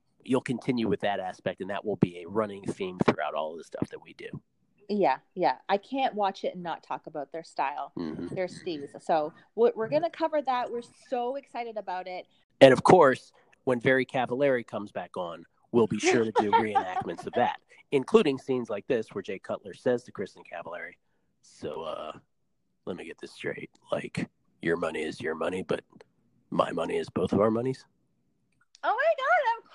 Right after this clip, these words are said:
Speaker 2: course. Like, Power of the Pussy. Like, oh my God. W W K D, what would Kristen do? But not when she was twenty-three. Oh my God. <laughs>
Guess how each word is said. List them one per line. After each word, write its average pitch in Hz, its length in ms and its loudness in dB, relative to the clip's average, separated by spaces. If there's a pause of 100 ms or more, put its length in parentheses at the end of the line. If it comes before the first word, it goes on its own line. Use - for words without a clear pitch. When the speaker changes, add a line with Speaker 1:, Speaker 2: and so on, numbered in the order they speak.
Speaker 2:
course. 415 480 -4
Like, 415 180 -12
Power 392 240 -4
of 440 160 -12
the - 180 -10
Pussy. 403 720 -10
Like, 349 400 -2
oh 359 160 -10
my 359 240 -6
God. 262 480 -6
W 320 200 -10 (200)
W 359 220 -10 (120)
K 320 200 -4
D, 311 180 -6
what 285 320 -4
would 302 140 -8
Kristen 285 560 -10
do? 262 180 -4 (260)
But 196 160 -6
not 202 200 -6
when 214 120 -10
she 214 140 -14
was 202 200 -8
twenty-three. 202 600 -4 (160)
Oh 403 160 0
my 466 720 4 (400)
God. - 80 6
<laughs> - 100 -20